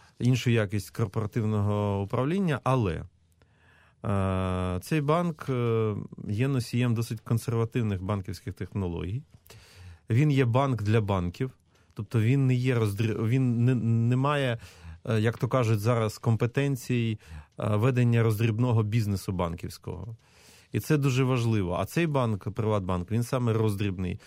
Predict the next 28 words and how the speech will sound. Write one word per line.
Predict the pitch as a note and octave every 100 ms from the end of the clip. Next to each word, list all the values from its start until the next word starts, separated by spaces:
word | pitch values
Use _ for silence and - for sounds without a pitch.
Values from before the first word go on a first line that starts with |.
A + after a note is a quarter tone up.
| -
Це | - A2
банк | A2+ C#3 A2
для | G#2+
малого | G#2+ A2 A2+ A2
середнього | - G#2+ G2+ G2+
бізнесу. | G2 F#2+ F2 E2 - F#2+ - - - -
Це, | - C3 C#3 C#3
м, | C3 A#2 A2+ A2
потрібно, | F#2+ A2 D3+ C#3+
щоб, | A#2+ - A2 A2
е, | A2 G#2 G2+ F#2+ F#2 - - - _ _
ну, | B2+ G#2+ B2+ B2+ - - -
я | A2 E3
б | F#3
хотів | - A#2+ E3+
би, | D3 A#2+
щоб | - G#2
це | - D3
була, | B2+ B2 A#2+ A2+ G2+ - - - - _ _ _ -
м, | G#2 G2+
якась | G2+ A#2 C#3 B2+ - -
банківська | G#2 G#2 B2+ A#2+ A2 -
група, | G#2+ C#3+ F#3 B2 F#2+ F#2 - _ _
яка | G2+ - C3
має | B2 B2 C3 B2 A#2 G#2
досить | G2+ G#2 B2 - G#2 -
потужну, | - A2+ D#3+ E3 C3+ B2 A2+ G2+
серйозну, | - A#2 A2+ C#3+ A#2+ A#2